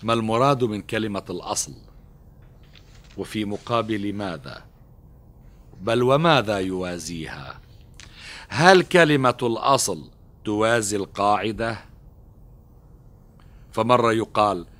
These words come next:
"قاعدة تبني كيت وكيت"،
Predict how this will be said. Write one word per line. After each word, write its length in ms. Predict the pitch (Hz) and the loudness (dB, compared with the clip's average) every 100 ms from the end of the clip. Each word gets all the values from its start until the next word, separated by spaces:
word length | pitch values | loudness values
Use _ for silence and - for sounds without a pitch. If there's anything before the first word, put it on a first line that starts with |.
| - - - - - | -20 -20 -20 -20 -2
"قاعدة 960 | 107 107 92 110 110 104 - 131 107 87 - | 4 4 4 0 -2 -2 0 0 -2 -4 -2
تبني 520 | 110 101 98 98 90 | -2 -2 -6 -6 -8
كيت 400 | - 101 90 92 | -6 -4 -4 -6
وكيت"، 500 | 90 85 - 90 | -6 -8 -8 -8